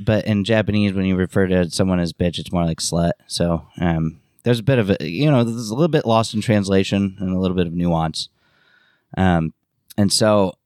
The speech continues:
he thought it would be fun to just, like, change that last line, instead of her being a slut, be a, um,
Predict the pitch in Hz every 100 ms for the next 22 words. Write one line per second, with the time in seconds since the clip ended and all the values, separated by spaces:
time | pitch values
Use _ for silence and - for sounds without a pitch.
0 | _ _ _ 104 113 - 104 92 92 95
1 | - 95 92 87 87 - 90 - 104 87
2 | 90 67 90 92 90 85 85 82 78 85
3 | 85 76 87 85 85 78 - 87 - 85
4 | 85 80 82 78 71 78 80